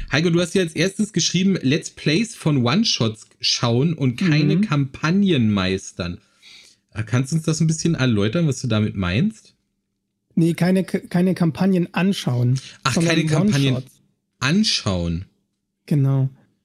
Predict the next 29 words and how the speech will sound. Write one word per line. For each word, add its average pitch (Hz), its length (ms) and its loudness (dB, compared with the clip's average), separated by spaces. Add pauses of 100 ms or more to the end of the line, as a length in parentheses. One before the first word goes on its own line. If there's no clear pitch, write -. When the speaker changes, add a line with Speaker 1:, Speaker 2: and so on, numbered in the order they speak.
(240)
Speaker 1:
Meinst 170 300 0
du - 20 4
jetzt 175 160 2
Speaker 2:
Ähm, 175 60 2
Speaker 1:
YouTube-mäßig 214 840 0
oder, 160 460 0
ähm, 143 540 2 (400)
buchmäßig 110 840 -2
durchgucken? 95 680 -6 (580)
Speaker 2:
Nee, 170 540 2 (100)
das 202 180 -2
meine 226 240 2
ich 220 100 0
jetzt 202 200 -2
tatsächlich, 196 560 -2
so 160 280 -2
Videos 196 320 2
gucken. 202 300 -2
Also 175 180 -2
ich 208 100 -2
finde, 220 280 2
das 185 180 -2
ist - 80 -8
so 196 100 0
mein 202 420 2
Tipp 220 280 -2
eins 208 400 0
für 196 440 0
Anfängermeister. 202 1700 0